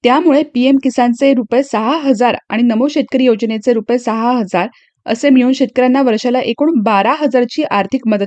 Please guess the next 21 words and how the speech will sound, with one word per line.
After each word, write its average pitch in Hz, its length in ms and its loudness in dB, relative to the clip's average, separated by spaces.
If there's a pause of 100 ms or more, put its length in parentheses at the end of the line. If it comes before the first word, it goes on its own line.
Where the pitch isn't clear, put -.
मिळते. 185 440 -4 (640)
नमो 254 300 4
शेतकरी 330 380 0
महासन्मान 277 600 2
निधी 247 200 2
योजना 240 340 4
बंद 233 300 2
झाल्याच्या 240 480 0
अफवा 226 380 0
सध्या 247 320 0
सोशल 240 280 2
मीडियावर 220 580 2
पसरवल्या 226 440 0
जात 190 200 -2
आहेत, 180 220 -2 (680)
पण 269 100 4
या 254 280 4
अफवांमध्ये 262 600 2
कोणतेही 220 600 -2
तथ्य 226 300 -2
नाही. 180 380 -2